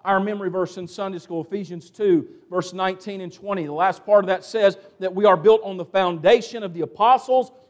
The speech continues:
and prophets. And that is these books right here, written by apostles and written by prophets. And when you love Jesus, you'll love His Word.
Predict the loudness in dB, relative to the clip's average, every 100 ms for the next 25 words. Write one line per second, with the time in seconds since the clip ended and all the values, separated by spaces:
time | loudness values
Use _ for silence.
0 | -6 -4 2 4 4 2 -10 -6 0 2
1 | 0 0 -2 2 2 2 2 0 2 2
2 | 2 0 -12 _ _ 0 0 2 2 2
3 | 4 4 4 6 6 4 -8 _ -18 0
4 | 4 4 2 -2 -2 0 0 0 -8 -14
5 | -16 -14 -14 -14 0 6 6 4 0 0
6 | 2 2 4 4 2 -10 _ _ 0 2
7 | 6 6 6 4 2 0 0 0 -8